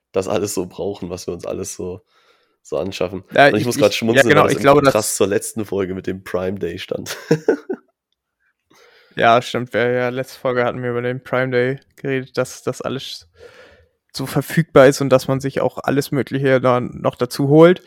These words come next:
Speaker 2: Aber ich finde, du hast einen richtigen Punkt gemacht. Ich glaube, das hat ganz viel mit Effizienz zu tun, ne? Also,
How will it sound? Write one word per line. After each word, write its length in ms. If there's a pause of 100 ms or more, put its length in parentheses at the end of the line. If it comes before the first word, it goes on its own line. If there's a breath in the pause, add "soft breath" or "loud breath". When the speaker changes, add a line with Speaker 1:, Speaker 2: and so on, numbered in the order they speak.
(200 soft breath)
Speaker 2:
Aber 460
ich 100
finde, 220
du 100
hast 160
einen 80
richtigen 240
Punkt 160
gemacht. 160
Ich 60
glaube, 180
das 160
hat 100
ganz 200
viel 220
mit 180
Effizienz 800 (560)
zu 160
tun, 300
ne? 180
Also, 340